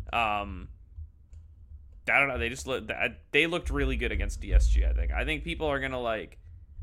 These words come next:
act like they got upset and then, and, and therefore, like, rate them lower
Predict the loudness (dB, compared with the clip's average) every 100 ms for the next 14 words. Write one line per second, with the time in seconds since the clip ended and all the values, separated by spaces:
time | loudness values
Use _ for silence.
0 | 6 6 6 0 -2 2 4 4 4 0
1 | 0 0 4 4 0 -6 -6 -6 -8 -8
2 | -8 -8 -6 -2 -4 0 8 10 12 10
3 | 8 4 0 2 2 4 2 0